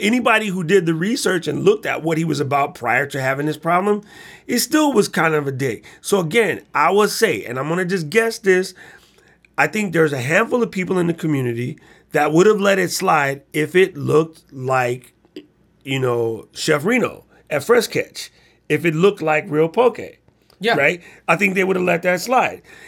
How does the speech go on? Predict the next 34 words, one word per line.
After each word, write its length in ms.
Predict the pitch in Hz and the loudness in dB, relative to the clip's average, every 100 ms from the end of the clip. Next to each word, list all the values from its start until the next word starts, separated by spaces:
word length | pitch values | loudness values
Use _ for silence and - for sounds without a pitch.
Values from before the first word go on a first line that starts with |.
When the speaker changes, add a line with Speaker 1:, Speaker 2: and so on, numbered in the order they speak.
| - _ _ | -20 _ _
Speaker 1:
If 220 | 208 214 | -4 -4
he 260 | 165 208 190 | -2 0 0
never 520 | 170 180 185 196 202 | 2 2 2 2 0
attempted 560 | - 170 - 202 - 175 | -2 -8 -2 -2 0 -6
to 80 | 160 | -6
tell 540 | - 190 175 175 165 - - - _ | 0 2 4 2 -4 -14 -20 -20 _
natives 600 | 143 143 196 220 185 180 | -6 0 2 4 2 0
that 120 | 180 160 | -4 -2
they 140 | 180 | -2
can't 300 | 175 196 196 | 0 0 0
use 240 | 247 269 196 | 0 2 2
it, 260 | 185 - _ _ _ - | 0 -2 _ _ _ -8
nobody 480 | 175 220 269 269 | -2 0 2 2
would 140 | 269 262 | 0 -2
be 100 | 262 | -2
bothering 400 | 240 240 254 226 | 0 0 2 0
him. 220 | 185 123 | 0 0
There's 260 | 156 226 226 | 2 2 2
poke 320 | - 220 214 214 | -2 -2 -2 -4
shops 340 | 202 208 202 190 | -2 -2 -2 -2
all 240 | 156 175 | -4 -4
around 220 | 190 190 190 | -2 -2 -2
the 80 | |
country 320 | 185 185 175 175 | -2 -4 -4 -4
that 140 | 165 | -4
are 100 | 151 | -4
operating, 560 | - 160 165 165 165 165 | -2 -4 -2 -4 -2 -4
even 340 | 170 190 220 190 | -6 -4 -2 0
those 260 | 190 196 | 4 4
with 120 | 185 196 | 4 2
Aloha 420 | 196 202 185 180 | 2 0 0 0
in 100 | 180 | -2
their 100 | 180 | -2
name, 240 | 196 185 | 0 -2